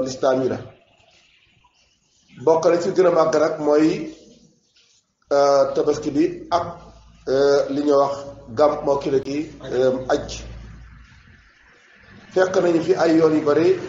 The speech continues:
ñu ngi ñaanal Yàlla yokk ko muy yoon yu bari. Ñu ngi ñaanit képp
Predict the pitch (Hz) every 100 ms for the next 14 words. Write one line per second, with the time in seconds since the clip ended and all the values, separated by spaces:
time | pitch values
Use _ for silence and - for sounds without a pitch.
0 | - - - - 147 156 160 156 147 151
1 | 151 147 151 147 - 139 135 139 143 139
2 | 117 147 196 - - - - - - -
3 | - - - - - - - 139 160 165
4 | 160 156 156 - - - - _ _ -
5 | - - 190 190